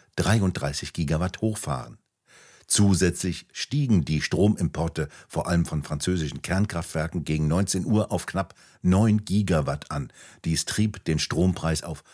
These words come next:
horrende einhundertzweiunddreißig Euro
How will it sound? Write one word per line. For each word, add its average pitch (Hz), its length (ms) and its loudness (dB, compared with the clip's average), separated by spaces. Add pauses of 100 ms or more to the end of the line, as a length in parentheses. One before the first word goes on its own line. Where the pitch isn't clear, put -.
(100)
horrende 82 480 -2
einhundertzweiunddreißig 90 1300 0
Euro 98 400 2